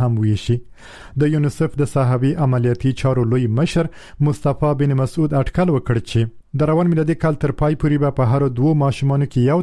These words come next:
تن چې عمر یې تر پنځو کلونو کم وي، د لږو خوړو او خوارځواکۍ له کبله سمه ذهني وده ونه لري. د ناروغیو په وړاندې به زیانګالي وي، په ښوونځي کې به شاته پاتې وي او د لوبو لپاره به انرژي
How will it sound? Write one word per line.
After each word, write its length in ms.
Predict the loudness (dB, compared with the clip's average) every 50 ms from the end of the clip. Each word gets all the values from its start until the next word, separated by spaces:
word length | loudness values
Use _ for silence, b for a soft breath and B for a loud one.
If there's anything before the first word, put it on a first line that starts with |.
| 0 0
تن 160 | 0 -2 -2
چې 360 | 0 -2 -2 -2 -2 -2 0
عمر 200 | 0 0 2 2 2
یې 100 | 2 0 0 B B B B B B -2 -2
تر 100 | -2 0 0
پنځو 380 | 0 0 2 0 0 0 0 0
کلونو 300 | 0 0 0 0 -2 -2 -2 0
کم 220 | 0 2 2 2
وي، 120 | 2 0 -2 -2 -6 -8 -6 -2
د 120 | -2 0 0
لږو 260 | 0 0 0 0 -2 -2 0
خوړو 280 | 0 0 2 2 2 0 -2 B B B B B -2 0
او 40 | 0 0 0
خوارځواکۍ 600 | -2 0 0 0 0 0 -2 -2 -2 0 0 0 2 2
له 60 | 0 0
کبله 320 | 0 0 0 0 0 0 -2 b b b b -18 -6 -2
سمه 260 | 0 0 2 2 0 0 0 0
ذهني 320 | 0 2 2 2 2 2 2 0
وده 220 | 0 0 0 0 0 2
ونه 180 | 2 2 2 2
لري. 160 | 2 2 0 -2 -4 -8 -16 _ -4 -2
د 100 | 0 2 2
ناروغیو 400 | 2 2 2 2 2 2 0 0 0
په 60 | 0
وړاندې 340 | 0 2 2 2 2 0 0 2
به 80 | 2 2 2 2 0
زیانګالي 540 | 0 0 0 0 0 0 0 2 2 2 2 2
وي، 120 | 0 0 -2 B B B B B -2
په 80 | -2 -2 0
ښوونځي 400 | 0 0 2 2 2 0 0 -2 -2
کې 80 | 0 0 0
به 160 | 0 0 0 0
شاته 320 | 0 0 0 0 -2 0
پاتې 240 | 0 0 0 0 0 2
وي 120 | 2 0 0 -2 b b b b -2 0
او 80 | 0 2 2 2
د 100 | 2 2
لوبو 340 | 2 2 2 0 0 -2 -2
لپاره 320 | 0 0 0 0 0 0 0
به 320 | 0 -2 -2 -2 0 0
انرژي 400 | 2 2 2 0 0 0 0 0